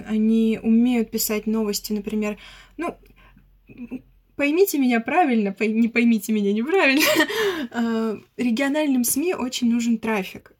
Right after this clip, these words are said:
и в первую очередь надо писать для Google Драйва, для Гугла, чтобы он забирал тебя и предлагал людям.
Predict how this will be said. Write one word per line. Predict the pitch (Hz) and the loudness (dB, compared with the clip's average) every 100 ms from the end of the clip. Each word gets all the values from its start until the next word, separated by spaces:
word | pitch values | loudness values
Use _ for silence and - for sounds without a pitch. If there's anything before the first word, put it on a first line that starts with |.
| _ | _
и | 226 240 233 214 190 - _ _ - | -6 -4 -2 -2 -4 -12 _ _ -16
в | |
первую | - 269 226 240 | -8 -6 -6 -4
очередь | 381 - 277 240 | -2 -2 -6 -6
надо | 247 240 | -6 -6
писать | - - 247 226 | -8 -6 -4 -4
для | 214 208 202 | -4 -4 -6
Google | 226 226 220 | -4 -2 -2
Драйва, | 196 214 196 202 190 | -2 -2 -4 -6 -6
для | 220 | -4
Гугла, | 220 220 233 233 | -2 -2 -2 -2
чтобы | 226 - 196 208 | -4 -6 -6 -4
он | 208 | -4
забирал | 208 196 208 220 | -4 -4 -4 -4
тебя | 226 269 269 | -6 -6 -6
и | 233 | -6
предлагал | 220 220 202 208 233 240 - - - - | -6 -6 -6 -4 -6 -8 -14 -20 -20 -6
людям. | 214 220 190 190 | -2 0 -2 -6